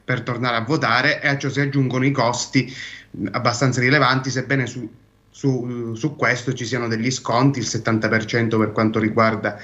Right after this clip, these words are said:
i treni e il cinquanta per cento per quanto riguarda i voli Ita Airways. Tuttavia, eh, il problema principale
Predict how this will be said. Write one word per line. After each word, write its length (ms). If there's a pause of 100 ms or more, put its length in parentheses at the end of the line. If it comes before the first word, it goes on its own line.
(320)
i 100
treni 380
e 40
il 80
cinquanta 420
per 140
cento 260
per 120
quanto 280
riguarda 460
i 120
voli 400
Ita 260
Airways. 640 (540)
Tuttavia, 560 (100)
eh, 480
il 540
problema 320
principale 800